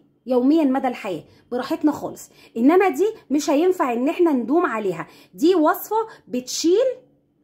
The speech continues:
كل ال-، الاهمال وكل الاصفرار وكل ال-، ال-، السواد اللي في الاسنان،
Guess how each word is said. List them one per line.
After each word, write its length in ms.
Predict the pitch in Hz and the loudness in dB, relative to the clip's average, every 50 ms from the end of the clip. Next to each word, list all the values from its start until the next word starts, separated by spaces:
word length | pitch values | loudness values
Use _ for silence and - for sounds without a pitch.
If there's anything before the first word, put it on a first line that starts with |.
| _ _ _ | _ _ _
كل 380 | - 349 370 330 294 254 233 226 | 0 2 4 4 4 2 0 -2
ال-، 440 | 226 226 226 220 220 220 214 214 208 | -2 -2 -2 -4 -6 -6 -6 -6 -8
الاهمال 840 | - 220 226 - - 233 226 233 233 269 294 311 311 294 277 247 | -6 -8 -8 -8 -8 -8 -6 -6 -4 -4 -2 -2 0 -2 -2 -2
وكل 420 | 226 220 220 - 320 320 320 294 277 | -4 -6 -6 -2 0 0 2 2 2
الاصفرار 800 | 254 240 240 233 226 233 - - 247 254 277 294 302 285 262 | 0 -2 -4 -6 -8 -10 -10 -10 -6 -4 -2 0 0 0 0
وكل 280 | 247 233 - 311 302 302 | -2 -4 -4 -2 -2 -2
ال-، 220 | 285 240 208 214 | -2 -2 -6 -8
ال-، 240 | 220 226 240 240 214 | -8 -8 -8 -8 -8
السواد 380 | 220 226 - - 247 247 294 277 | -8 -8 -8 -6 -4 -4 -2 -2
اللي 120 | 311 269 | -2 -2
في 80 | 277 254 | -4 -6
الاسنان، 400 | - - 240 - 294 320 403 | -8 -8 -6 -4 -4 -2 -2